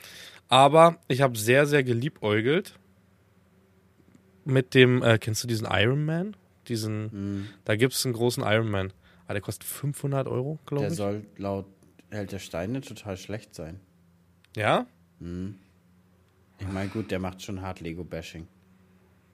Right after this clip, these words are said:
Speaker 2: Aber
Speaker 1: Ja, natürlich.
Speaker 2: aber das, was
Speaker 1: Ja.
Speaker 2: er zeigt, mit, ähm, hat er auch so gut wie recht, muss ich ehrlich sagen.
Speaker 1: Mhm. Mhm. Und die hatten noch diesen Sternkreuzer oder was das ist.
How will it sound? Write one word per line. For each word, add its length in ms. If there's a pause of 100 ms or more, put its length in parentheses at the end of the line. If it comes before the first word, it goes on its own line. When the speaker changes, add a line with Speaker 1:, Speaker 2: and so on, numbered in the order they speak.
Speaker 2:
Aber 200
Speaker 1:
Ja, 100
natürlich. 600
Speaker 2:
aber 140
das, 220
was 160
Speaker 1:
Ja. 60
Speaker 2:
er 60
zeigt, 360
mit, 140 (160)
ähm, 480
hat 140
er 200
auch 180
so 180
gut 240
wie 40
recht, 420
muss 180
ich 120
ehrlich 240
sagen. 280
Speaker 1:
Mhm. 420 (480)
Mhm. 260 (720)
Und 180
die 80
hatten 140
noch 100
diesen 240
Sternkreuzer 920
oder 140
was 180
das 120
ist. 260